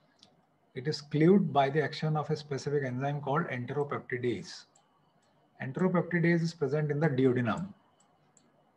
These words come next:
stomach के नीचे। Duodenum में enteropeptidase enzyme होगा। It will cleave an hexapeptide from the trypsinogen। Okay,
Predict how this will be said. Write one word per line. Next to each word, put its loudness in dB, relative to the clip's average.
stomach 2
के 8
नीचे। 2
Duodenum 6
में 4
enteropeptidase 2
enzyme 0
होगा। -2
It -8
will 0
cleave 10
an 8
hexapeptide 2
from -6
the -2
trypsinogen। -4
Okay, -2